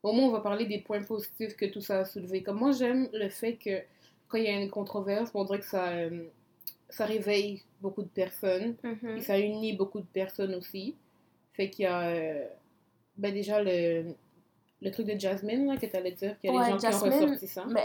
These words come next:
Speaker 2: elle, ça fait longtemps
Speaker 1: Ça fait
Speaker 2: qu'elle
Speaker 1: longtemps,
Speaker 2: avait
Speaker 1: mais
Speaker 2: fait
Speaker 1: les
Speaker 2: son
Speaker 1: gens
Speaker 2: thème.
Speaker 1: l'ont ressorti
Speaker 2: L'ont
Speaker 1: aujourd'hui, tu
Speaker 2: ressorti.
Speaker 1: vois.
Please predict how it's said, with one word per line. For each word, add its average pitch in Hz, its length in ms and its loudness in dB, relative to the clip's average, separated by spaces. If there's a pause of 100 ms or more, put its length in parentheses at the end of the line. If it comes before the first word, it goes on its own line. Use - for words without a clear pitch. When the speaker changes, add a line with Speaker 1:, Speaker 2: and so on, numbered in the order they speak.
Speaker 2:
elle, 277 80 4
ça 247 260 -2
fait 208 160 0
longtemps 202 160 -4
Speaker 1:
Ça 220 80 0
fait 240 60 -2
Speaker 2:
qu'elle 247 140 2
Speaker 1:
longtemps, - 100 2
Speaker 2:
avait 240 80 4
Speaker 1:
mais 214 60 4
Speaker 2:
fait 202 60 2
Speaker 1:
les 190 100 8
Speaker 2:
son - 0 - (100)
Speaker 1:
gens - 40 4
Speaker 2:
thème. 202 100 6
Speaker 1:
l'ont 190 80 4
ressorti 185 540 -4
Speaker 2:
L'ont 180 60 0
Speaker 1:
aujourd'hui, 180 280 2
tu - 80 -4
Speaker 2:
ressorti. - 260 -6
Speaker 1:
vois. 269 220 -4